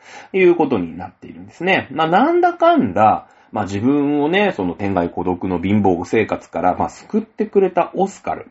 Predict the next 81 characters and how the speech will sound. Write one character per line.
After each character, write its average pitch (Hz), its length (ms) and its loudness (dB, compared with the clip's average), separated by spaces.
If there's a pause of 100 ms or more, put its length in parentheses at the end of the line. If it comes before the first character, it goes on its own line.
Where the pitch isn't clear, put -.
(120)
で、 123 80 -8
そ 131 160 0
し - 100 -8
て、 - 360 -2 (300)
ま 156 120 2
あ、 - 20 2
自 101 140 -2
分 110 160 0
の 110 80 0
ね、 208 300 0
え 87 880 -8 (160)
ー、 110 40 -8
ま 87 240 0
あ、 - 60 -
個 117 120 -4
人 127 220 2
的 117 200 0
な 98 140 0
復 - 260 -10
讐 120 460 0 (720)
の 165 140 -2
た 151 140 -2
め 185 160 2
に、 131 400 2
ま 117 120 -2
あ、 - 40 -8
力 214 460 4
を 95 260 0
尽 196 180 0
力 - 200 -2
し - 80 -18
て - 80 -12
く - 100 -14
れ 82 100 -6
て 80 120 -10
る 80 120 -6
わ 80 120 -10
け 82 100 -18
で 80 120 -18
す - 120 -12
よ 131 80 -4
ね、 254 100 4
オ 113 140 2
ス - 100 -8
カ - 120 -12
ル - 80 -18
は 160 100 -10
ね。 214 80 -2
剣 165 180 0
の 92 80 -4
稽 90 120 -4
古 - 100 -10
を - 40 -12
つ - 80 -20
け 170 100 -4
て 107 80 -8
く 78 100 -12
れ 76 80 -14
て - 100 -20
る - 100 -20
わ - 80 -18
け - 100 -20
で - 80 -20
す - 100 -20
か - 100 -20
ら。 - 140 -18 (440)
こ 180 80 4
う、 - 20 6
ロ 262 100 6
ザ 247 100 6
リ 104 120 0
ー 82 40 -6
は 82 60 -10
や 87 80 -8
っ - 20 -20
ぱ - 220 -18
オ 294 100 -2
ス 302 100 -12
カ 165 120 -4
ル 87 120 -6
に 87 240 -10